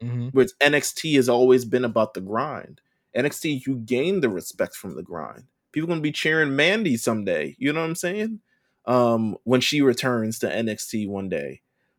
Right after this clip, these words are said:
Speaker 2: because of the grind and the work that she put in. Um,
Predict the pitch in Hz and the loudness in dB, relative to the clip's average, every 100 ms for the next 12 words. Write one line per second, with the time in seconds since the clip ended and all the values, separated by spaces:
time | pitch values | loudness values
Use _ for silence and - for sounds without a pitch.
0 | - 131 196 160 135 120 113 123 131 135 | -8 -2 2 2 2 -2 0 2 2 2
1 | 120 110 104 110 113 90 - 101 - 107 | 2 -2 -2 -2 -4 -8 -8 -8 -2 0
2 | 123 92 87 _ _ _ _ _ 98 98 | 0 -2 -8 _ _ _ _ _ -4 -4
3 | 87 78 67 | -4 -8 -14